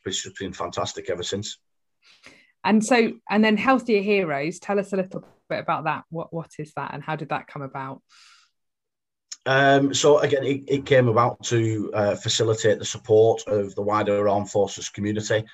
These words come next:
Speaker 1: uh, which therefore means we support veterans and their families and extended family members as well,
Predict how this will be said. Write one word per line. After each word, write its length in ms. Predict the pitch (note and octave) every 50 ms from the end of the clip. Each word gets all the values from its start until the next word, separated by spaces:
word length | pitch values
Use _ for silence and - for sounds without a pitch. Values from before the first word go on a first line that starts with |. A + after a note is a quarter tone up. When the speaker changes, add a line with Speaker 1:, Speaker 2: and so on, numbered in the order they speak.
| - - - - - - _ _ -
Speaker 1:
uh, 280 | F#2+ F#2+ F#2+ F#2+ F#2+
which 420 | F#2 F#2+ G#2+ G#2+ F#2+ F#2+ - - -
therefore 420 | G#2+ G#2 G2+ F#2+ - - F2+ -
means 480 | G2 F#2+ F#2 F#2+ F#2+ F#2+ G2 F#2 - -
we 360 | F#2 G2 G2 F#2+ F#2+ F#2+ F#2+
support 560 | F#2+ - G#2 F#2+ - G2 F#2+ F#2+ F#2 - F#2+
veterans 560 | F#2+ G#2 - - - - G#2+ G2+ G2+ F#2+ F2
and 120 | F2+ F2+ F2+
their 140 | F2+ E2+ E2
families 540 | - - G#2 G#2 G2+ G2+ G#2 G2+ F#2+ F#2
and 100 | G2 F2+
extended 560 | F2 E2+ - - - - G#2 G2+ G2 G2 G2 -
family 300 | - G2+ G2 G2+ G2 G2
members 420 | G2 G2 G2+ G2 G2+ G2 F2+ E2+
as 160 | E2 D#2+ -
well, 300 | G2 G2+ G2+ G2 F#2+ -